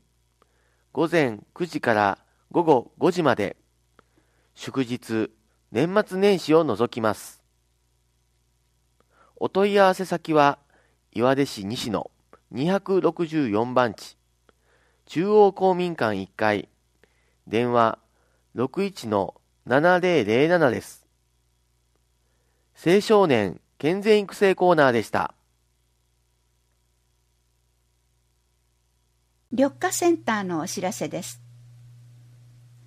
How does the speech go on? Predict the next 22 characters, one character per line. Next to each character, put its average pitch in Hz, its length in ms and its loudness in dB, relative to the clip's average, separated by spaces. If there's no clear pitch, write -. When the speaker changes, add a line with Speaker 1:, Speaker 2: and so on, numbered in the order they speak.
Speaker 2:
今 269 100 -2
年 359 300 -2
の 339 240 2
お 285 40 -2
花 277 300 -2
見 180 160 -4
は 156 160 -4
緑 240 200 -4
化 349 180 -4
セ 330 160 0
ン 254 80 2
タ - 180 -8
ー - 60 -16
で。 - 160 -16
四 - 220 -4
月 349 260 -4
二 214 300 -8
日 202 240 -8
火 262 140 -2
曜 262 200 0
日 170 140 -6
は 139 180 -4